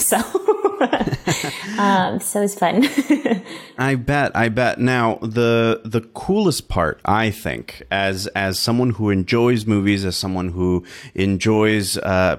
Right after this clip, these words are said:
Speaker 2: people telling stories, is that,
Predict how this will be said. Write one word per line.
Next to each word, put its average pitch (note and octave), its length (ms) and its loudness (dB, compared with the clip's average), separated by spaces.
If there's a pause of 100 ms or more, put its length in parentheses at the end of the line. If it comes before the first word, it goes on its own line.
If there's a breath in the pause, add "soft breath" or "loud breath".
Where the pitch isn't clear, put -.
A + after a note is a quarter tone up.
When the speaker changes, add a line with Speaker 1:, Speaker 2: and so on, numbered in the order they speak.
Speaker 2:
people G#2+ 420 -2
telling G2 440 -2
stories, F2 760 -4 (300 loud breath)
is F2+ 360 -2
that, F2+ 380 0